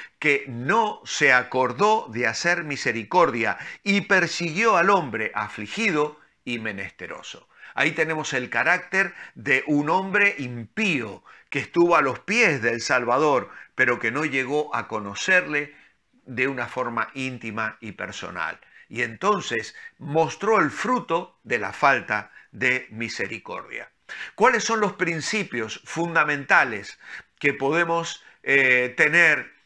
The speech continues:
en, eh, la vida del misericordioso?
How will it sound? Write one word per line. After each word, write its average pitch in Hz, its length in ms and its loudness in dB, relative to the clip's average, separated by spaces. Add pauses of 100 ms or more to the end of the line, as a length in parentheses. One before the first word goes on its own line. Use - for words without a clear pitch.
(140)
en, 123 600 2
eh, 113 720 2
la 131 160 4
vida 165 480 2
del 135 520 -2
misericordioso? 131 1300 -6